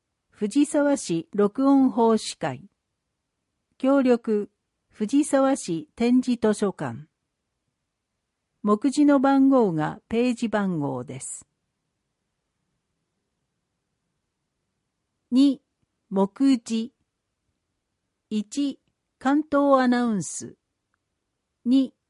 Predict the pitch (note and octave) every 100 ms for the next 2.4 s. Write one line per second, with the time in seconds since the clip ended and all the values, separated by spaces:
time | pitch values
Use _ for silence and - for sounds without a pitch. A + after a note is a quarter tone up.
0 | _ - G3 F#3+ - B3 A3 - F#3+ -
1 | _ _ _ _ _ _ _ _ _ -
2 | C4+ B3+ B3